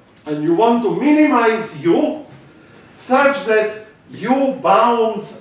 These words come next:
absolute value of all of these. This will produce, right, and when it comes to if the fit is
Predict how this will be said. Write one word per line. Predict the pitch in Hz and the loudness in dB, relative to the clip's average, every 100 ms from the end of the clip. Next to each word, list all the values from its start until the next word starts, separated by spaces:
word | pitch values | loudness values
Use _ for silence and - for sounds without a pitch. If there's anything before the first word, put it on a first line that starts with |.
| - | -4
absolute | 202 220 - 202 190 180 | -2 -2 -2 0 0 -2
value | - 165 180 180 180 - - - - _ _ - | -4 -4 -2 -2 -2 -6 -10 -20 -20 _ _ -14
of | 143 135 | -12 -8
all | 143 147 127 | -6 -4 -6
of | - | -8
these. | 117 110 - - - | -12 -14 -18 -20 -14
This | 208 233 - | -8 -8 -4
will | 196 196 | -4 -4
produce, | 151 131 160 208 - - - - - - _ _ _ _ - _ _ _ _ _ _ _ _ _ _ _ - - | -8 -10 -4 -2 -2 -6 -14 -20 -20 -20 _ _ _ _ -20 _ _ _ _ _ _ _ _ _ _ _ -20 -6
right, | 147 175 - - | 0 0 -2 -8
and | 156 156 151 139 - 123 | -6 -4 -6 -12 -14 -10
when | 147 151 143 | -6 -6 -6
it | 139 | -4
comes | 185 185 175 - | -2 -2 -2 -8
to | 165 147 143 - - - _ _ - | -4 -4 -4 -8 -16 -20 _ _ -10
if | 151 - - | -10 -12 -10
the | 131 | -10
fit | - 208 208 165 | -8 -6 -6 -6
is | 147 127 | -8 -8